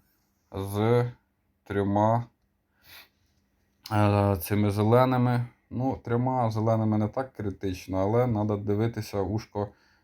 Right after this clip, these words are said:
востро, тому що можуть, е, особливо фіолетовий цей,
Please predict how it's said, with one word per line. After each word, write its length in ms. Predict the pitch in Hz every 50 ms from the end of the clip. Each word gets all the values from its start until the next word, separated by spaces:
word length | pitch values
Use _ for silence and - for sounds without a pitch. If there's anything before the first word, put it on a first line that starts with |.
| _ _
востро, 600 | - 101 107 107 - - - 101 98 95 90 87 - _ -
тому 200 | 80 95 101 107
що 180 | 107 - - 101
можуть, 540 | 101 104 107 107 104 107 107 101 - - -
е, 540 | 101 101 104 101 101 98 101 98 98 98 95
особливо 520 | 92 95 98 - - 101 95 101 101 101
фіолетовий 840 | 98 - - 104 104 98 101 107 107 - _ _ _ - 104 104 101
цей, 200 | 101 98 98